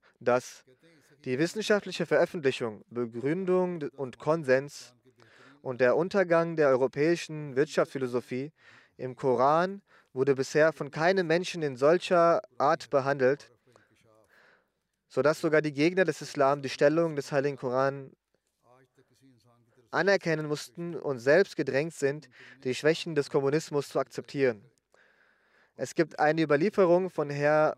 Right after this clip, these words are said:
Maulvi Sher Ali Sahib, dass er nach der Rede einige nicht-muslimische Jugendliche dabei sagen hörte, „Wenn du immer noch den Kommunismus unterstützt, dann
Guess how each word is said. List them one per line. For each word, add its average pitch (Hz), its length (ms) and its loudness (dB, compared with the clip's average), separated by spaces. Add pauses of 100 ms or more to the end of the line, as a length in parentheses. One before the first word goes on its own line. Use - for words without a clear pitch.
Maulvi 156 440 0
Sher 175 320 2
Ali 135 140 0
Sahib, 139 360 2 (340)
dass 127 160 -6
er 147 120 2
nach 160 200 0
der 143 200 2
Rede 175 280 4
einige 165 460 2
nicht-muslimische 160 800 -6
Jugendliche 165 600 -6
dabei 139 280 2
sagen 147 320 2
hörte, 139 440 -2 (600)
„Wenn 143 180 0
du 151 260 -2
immer 226 220 2
noch 180 220 2
den 143 380 0
Kommunismus 143 540 -2
unterstützt, 135 640 -2 (1000)
dann 151 360 2